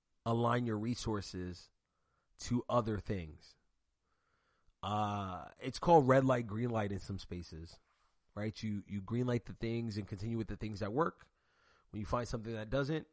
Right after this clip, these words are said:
you stop. And that stop may be a pause or maybe a hard stop, but you stop and you assess and you figure it out. And, uh, and that's important,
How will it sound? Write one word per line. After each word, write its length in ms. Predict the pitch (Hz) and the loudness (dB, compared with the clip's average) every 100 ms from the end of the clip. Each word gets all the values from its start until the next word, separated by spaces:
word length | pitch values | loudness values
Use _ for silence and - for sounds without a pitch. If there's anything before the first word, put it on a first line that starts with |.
| _ 101 | _ -14
you 80 | |
stop. 440 | 98 - 127 - - _ - - _ _ _ _ _ _ _ | -8 0 0 0 -6 _ -20 -20 _ _ _ _ _ _ _
And 120 | 107 | -8
that 100 | 110 | -8
stop 260 | - 135 - | 4 6 6
may 120 | 120 | 2
be 160 | 110 107 | 2 2
a 40 | |
pause 440 | - 123 127 123 113 | 2 4 4 4 0
or 100 | 104 | -2
maybe 360 | 107 101 104 | -2 -4 -4
a 60 | 95 | -6
hard 540 | - 117 117 113 95 | 0 4 4 2 -2
stop, 480 | - - 95 92 - - _ _ _ _ _ _ _ _ _ _ _ - | -8 -4 -4 -4 -8 -14 _ _ _ _ _ _ _ _ _ _ _ -4
but 180 | 107 | -4
you 60 | 101 | -4
stop 500 | - 151 120 85 - - - _ _ _ _ _ _ - | 2 4 4 2 -4 -12 -16 _ _ _ _ _ _ -4
and 300 | 107 104 98 | -2 0 0
you 120 | 110 | 0
assess 680 | 101 - - 107 98 - - _ _ _ _ _ - | 0 -2 0 0 -2 -8 -14 _ _ _ _ _ -12
and 100 | 101 | -10
you 60 | |
figure 320 | - - 110 107 | -4 -2 -2 -2
it 80 | |
out. 200 | 98 80 - _ _ _ _ _ _ _ _ _ _ _ _ _ _ _ _ _ _ _ _ _ - - _ _ _ _ _ _ | -2 -6 -12 _ _ _ _ _ _ _ _ _ _ _ _ _ _ _ _ _ _ _ _ _ -20 -20 _ _ _ _ _ _
And, 400 | 110 117 113 107 | 0 2 2 2
uh, 400 | 117 113 110 107 - | 4 6 4 2 0
and 100 | 123 | -2
that's 220 | 151 - | 0 0
important, 520 | 135 156 - 113 | 2 2 2 -2